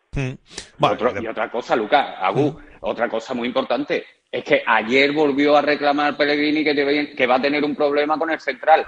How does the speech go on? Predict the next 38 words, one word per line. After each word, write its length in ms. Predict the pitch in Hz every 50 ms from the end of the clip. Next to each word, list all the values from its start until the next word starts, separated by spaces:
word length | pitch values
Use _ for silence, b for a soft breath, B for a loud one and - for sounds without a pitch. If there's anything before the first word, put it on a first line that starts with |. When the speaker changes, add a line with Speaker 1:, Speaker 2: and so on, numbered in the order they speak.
| - -
Speaker 2:
Estamos 640 | 127 120 _ - 131 135 151 170 175 - - -
en 300 | 180 185 190 208 202 196 _ _ _ _ _ -
febrero 600 | 160 151 147 143 151 160 170 196 202 202 208 208 - - - _ _ _ _ _
y 240 | - 170 165 165 160
estamos 440 | 151 143 - - 175 165 190 202 196
teniendo 300 | 190 180 180 190 196 196
todavía 220 | 170 170 165 185 196
el 60 | 180
problema 340 | 180 143 135 147 180 208 220
del 160 | 220 196 165
central 480 | - 165 151 143 131 147 175 202 196 -
que, 200 | 196 160 - -
que, 140 | - 147 123
que 100 | - 131
no 100 | 139 170
se 100 | - -
ha 40 | 117
Speaker 1:
Sorry. 140 | 113 113 120
Speaker 2:
subsanado 460 | - - 156 147 165 190 214 220 - - - - - _ -
desde 320 | 139 139 160 156 147 156
el 80 | 151 147
inicio 320 | 123 120 165 190 - 233
de 80 | 220 196
la 40 | 175
temporada. 340 | 185 160 147 151 185 208 208
Speaker 1:
Bueno, 120 | - 123
pero, 160 | - 151 143 135
Speaker 2:
O 20 |
sea, 140 | 110 - -
Speaker 1:
pero, 120 | 123 110 -
Speaker 2:
que 0 | 120
Speaker 1:
pero 80 | 110
Speaker 2:
te 60 | 113 143
hace 180 | 175 - 214
una 100 | 139 -
Speaker 1:
escúchame, 120 | 175 175 165
Speaker 2:
idea, 80 | - -
Speaker 1:
pero, 200 | 143 131 120